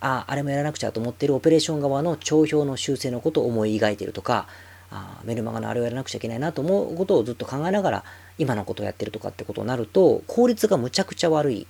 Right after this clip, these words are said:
わけですよ。って意味で、そのた-、た-、たくさんのことを同時にやればじゃあいいんじゃないのってことにはやっぱならない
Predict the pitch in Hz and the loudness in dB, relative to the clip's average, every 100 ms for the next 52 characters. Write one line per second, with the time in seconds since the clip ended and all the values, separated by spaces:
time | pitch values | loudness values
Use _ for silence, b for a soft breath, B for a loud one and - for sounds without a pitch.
0 | - 98 - - - - - 104 95 - | -16 -16 -14 -14 -16 -18 -8 -4 -4 -6
1 | b b b - 277 185 98 b b b | b b b 8 10 10 6 b b b
2 | b - 156 127 156 147 165 160 - 151 | b -6 -4 0 0 2 2 0 2 0
3 | 208 180 117 107 127 143 147 120 101 110 | 4 2 2 2 2 2 0 0 -2 0
4 | 139 120 107 165 - 170 - 226 262 240 | 0 0 0 0 0 0 0 2 4 6
5 | 247 110 110 104 104 110 92 92 | 6 6 2 2 2 2 -2 -8